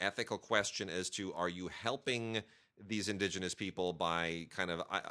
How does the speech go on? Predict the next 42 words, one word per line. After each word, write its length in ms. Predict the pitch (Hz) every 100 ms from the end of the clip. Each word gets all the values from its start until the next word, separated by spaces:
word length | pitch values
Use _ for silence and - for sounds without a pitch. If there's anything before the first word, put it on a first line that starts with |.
| -
isolating 640 | 95 101 - 104 104 104 101
them 160 | 98
and 100 | 87
letting 280 | 90 95 92
them 160 | 87 85
live 340 | 87 92 90
as 140 | 87
they 120 | 90 85
have 220 | 90 92
for 80 | 92
thousands 380 | 92 92 92
of 100 | 90
years 240 | 92 92 87
and 100 | 87
continue 260 | 85 95
to 60 | 85
be 100 | 85
primitive, 460 | 131 135 127 127 110
or, 360 | 104 107 107 - - - _ 120
uh, 60 | 127 123
is 180 | 113
that 180 | 120 110
really 220 | 107 120 113
doing 220 | 113 107
them 100 | 104
a 60 |
disservice? 580 | 98 98 - 131 90 -
Would 140 | 95 90
they 80 |
be 140 | 92 92
better 240 | 90 90
served 420 | 87 104 92 87
by 440 | 85 87 85 85 80
somebody 340 | - 101 90
coming 280 | 90 95 92
into 140 | 92 90
the 80 |
jungle 400 | 85 92 92 92
and 120 | 92 87
saying, 300 | 92 87 82 - - -
"You 180 | 95 113
know, 420 | 127 180 110 98